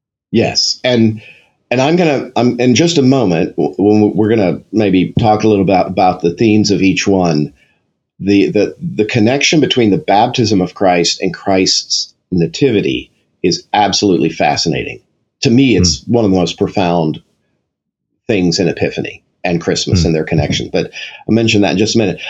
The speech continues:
Speaker 1: I did wanna say a little something about what you already said about how the East adopted December twenty-fifth, which was ancient in the West, and the East basically recognized this. But it was around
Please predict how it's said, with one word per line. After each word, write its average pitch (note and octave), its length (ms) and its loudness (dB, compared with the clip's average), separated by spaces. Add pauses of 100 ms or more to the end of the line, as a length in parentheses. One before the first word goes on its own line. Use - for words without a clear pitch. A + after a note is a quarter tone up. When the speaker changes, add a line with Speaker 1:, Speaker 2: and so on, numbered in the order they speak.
Speaker 1:
I - 80 0
did F3+ 160 4
wanna C#3 180 0
say B2 260 0
a A#2+ 80 2
little C3 160 2
something A2 340 0
about G2 240 2
what F#2+ 160 0
you A2 100 4
already F#2 240 2
said G2 480 0
about F#2 340 2
how A2 420 0
the - 200 0
East G#2 400 0
adopted F2+ 800 0 (400)
December - 400 0
twenty-fifth, E2 720 -2 (400)
which A#2 240 0
was A2 160 2
ancient B2+ 380 0
in E2+ 100 2
the E2 80 2
West, E2 380 0
and G2+ 100 2
the G2 60 2
East A2 360 0
basically E2+ 440 0
recognized E2+ 640 -2
this. - 160 -2
But - 120 -2
it D#3+ 40 4
was E3+ 100 2
around D#3+ 500 2